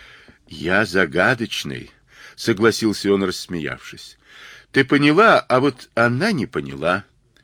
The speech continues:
Я тебя, между прочим, лучше понимаю, чем ты думаешь". Заявила Маришка многозначительным тоном. Он усмехнулся во весь рот, полуотвернувшись.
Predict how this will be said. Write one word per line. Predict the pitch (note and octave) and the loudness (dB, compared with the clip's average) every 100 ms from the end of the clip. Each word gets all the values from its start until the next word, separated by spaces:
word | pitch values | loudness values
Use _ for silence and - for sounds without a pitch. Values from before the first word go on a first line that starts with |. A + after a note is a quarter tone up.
| _ _ _ _ _ | _ _ _ _ _
Я | F2+ C#3+ | 0 2
тебя, | G3+ G3 G#3 | 2 4 4
между | E3 C3 G#2 G#2 | 6 2 0 0
прочим, | G2+ G2 - F2+ | 2 2 0 -4
лучше | E2+ F3+ - G#3+ | 0 0 0 -4
понимаю, | - G#3 G3 F#3+ F#3 | -2 -2 2 2 2
чем | - F3 | 0 -2
ты | F3+ | 0
думаешь". | D#3+ G#2+ D2+ C#2 B1+ - - _ _ _ | 0 -2 -2 -8 -12 -14 -16 _ _ _
Заявила | F#2+ F2+ B2+ A#2+ A#2+ A2 | -8 4 6 6 4 6
Маришка | G#2+ G#2+ F#3+ - F#3 F3 - | 4 2 0 -2 0 0 -2
многозначительным | F#2 F#2+ F#2+ F#2 D#2 D#2 - B2 - F#2 | -6 -4 -2 -2 -4 -8 -8 -8 -10 -12
тоном. | - C2+ C2 A#1+ _ _ _ _ _ _ _ _ - - - - | -10 -12 -12 -20 _ _ _ _ _ _ _ _ -20 -20 -18 0
Он | B2+ D3+ | 4 4
усмехнулся | C#3 C3+ C3 C3+ C#3 B2 - | 2 0 0 2 0 0 0
во | A2+ A2+ | 2 4
весь | A2 - G2+ | 2 0 2
рот, | A#2+ F3 - - _ | 2 2 -4 -20 _
полуотвернувшись. | - A2 A2+ A2 G#2 - F2 E2+ F2 D#3 - F3+ E3+ - | 0 0 2 0 0 -2 -2 -2 -2 -2 -2 -6 -6 -12